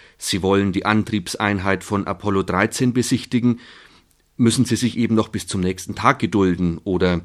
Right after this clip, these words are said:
unsere Webseite besuchen. Der Andrang im Museum war auch nie so groß, dass es notwendig gewesen wäre, die Öffnungszeiten zu verlängern.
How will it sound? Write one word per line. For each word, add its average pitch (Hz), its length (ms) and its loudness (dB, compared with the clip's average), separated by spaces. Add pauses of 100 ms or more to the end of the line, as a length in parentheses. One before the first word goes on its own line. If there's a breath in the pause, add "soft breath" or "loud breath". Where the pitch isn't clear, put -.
(160)
unsere 90 300 -4
Webseite 90 560 -2
besuchen. 85 600 -8 (1300 soft breath)
Der 101 120 2
Andrang 131 460 4
im 127 160 6
Museum 123 420 2
war 113 120 8
auch 110 120 2
nie 120 220 2
so 123 260 4
groß, 135 340 2
dass 113 200 0
es 117 180 -2
notwendig 120 560 2
gewesen 113 440 0
wäre, 107 200 2
die 104 80 2
Öffnungszeiten 110 800 -2
zu - 120 -8
verlängern. 104 640 0